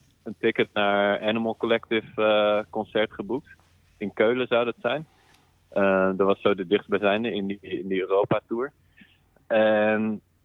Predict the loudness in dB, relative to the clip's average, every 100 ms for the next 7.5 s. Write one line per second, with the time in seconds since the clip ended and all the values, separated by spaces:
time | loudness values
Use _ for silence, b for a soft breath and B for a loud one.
0 | _ _ _ _ _ _ -10 0 2 2
1 | 0 0 2 2 2 0 0 -2 -6 -14
2 | _ _ _ _ _ _ _ -2 0 0
3 | -10 -4 -2 0 0 0 0 0 0 2
4 | 0 0 -4 -2 -2 0 -2 -2 -6 -4
5 | -2 -2 -2 0 0 -4 -10 -6 -2 -2
6 | -2 -2 -2 -2 -8 -10 -12 -12 -6 -6
7 | -6 -10 -12 -14